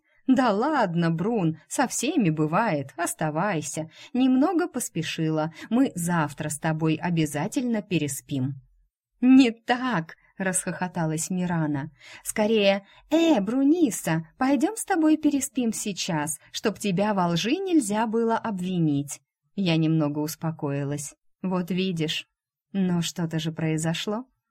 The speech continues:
Почему она ополчилась не на меня, не на Эльфиину, а на тебя?» «Ты меня бесишь», честно ответила я.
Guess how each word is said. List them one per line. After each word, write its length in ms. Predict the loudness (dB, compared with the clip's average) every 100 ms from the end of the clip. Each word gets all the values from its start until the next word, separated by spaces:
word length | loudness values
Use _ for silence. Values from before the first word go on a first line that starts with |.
| _
Почему 360 | -8 -4 0 2
она 240 | 4 2
ополчилась 680 | 0 0 -2 -2 -2 -2 -2
не 100 | -2
на 160 | -2 0
меня, 500 | 0 2 0 0 -4 -2
не 180 | 0 0
на 80 | 0
Эльфиину, 840 | 0 -2 -2 0 2 2 0 -6 _ _ _
а 260 | -6 -6 -4
на 220 | -2 0
тебя?» 680 | -2 -4 -2 0 0 0 -4 -14 _ _ _ _ -2
«Ты 180 | 2 6
меня 380 | 6 4 2
бесишь», 720 | -2 -2 -4 -4 -6 -8 -8 -12 _ _ -10
честно 440 | -4 -2 -2 -2
ответила 500 | -2 -4 -4 -4 -6
я. 320 | -6 -6 -8